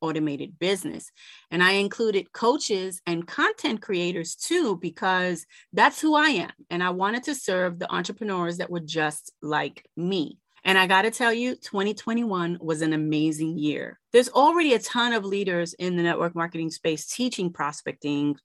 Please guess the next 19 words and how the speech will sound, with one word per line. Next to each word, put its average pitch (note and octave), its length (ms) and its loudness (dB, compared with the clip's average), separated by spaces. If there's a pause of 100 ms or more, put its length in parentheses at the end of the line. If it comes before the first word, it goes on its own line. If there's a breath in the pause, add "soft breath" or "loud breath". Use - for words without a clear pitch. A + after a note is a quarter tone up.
on D3+ 160 -2
social E3 360 -2
media D3 300 0
platforms D3 640 -4
and C#3+ 140 -6
things D3+ 220 -4
like C#3+ 200 -6
that. C#3+ 300 0 (560 loud breath)
And G#3+ 100 4
I A3 140 6
no G#3 260 2
longer A3 480 2
wanted F#3 320 -6
to - 80 -8
be F3 160 -6
part F3 320 -6
of D3+ 160 -10
that D3+ 200 -8
crew. D3+ 420 -4